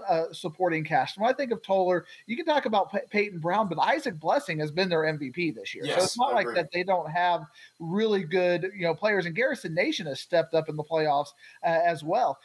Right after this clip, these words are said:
Speaker 1: So Toller, I just feel like ha-, has a little bit more depth, and knowing that effectively number two and number three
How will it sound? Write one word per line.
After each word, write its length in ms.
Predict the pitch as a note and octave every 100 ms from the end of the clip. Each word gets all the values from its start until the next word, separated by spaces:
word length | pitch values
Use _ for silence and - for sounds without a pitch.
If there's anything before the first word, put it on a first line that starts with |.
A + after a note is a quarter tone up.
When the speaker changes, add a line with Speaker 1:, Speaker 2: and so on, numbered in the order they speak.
| - -
Speaker 1:
So 400 | - A#3 A3 A3+ -
Toller, 380 | B3 E4+ D#4
I 40 | A#3+
just 180 | G#3 -
feel 180 | A3
like 220 | G#3 F#3 F#3
ha-, 180 | F3
has 160 | F3 D#3+
a 40 |
little 280 | D#3 F3+ A#3+
bit 240 | A3 A3+ G3
more 200 | G3 E3+
depth, 400 | D#3 F3 F#3 F#3
and 200 | D#3+ D#3
knowing 340 | F#3+ G#3 G3
that 220 | E3+ D#3+ -
effectively 640 | F#3 - F#3 F#3 F3+ F#3 E3+
number 300 | E3+ D#3+ D3+
two 240 | F3+ F3+
and 100 | E3
number 240 | D#3+ D#3+
three 380 | D#3 D#3 F3 F3+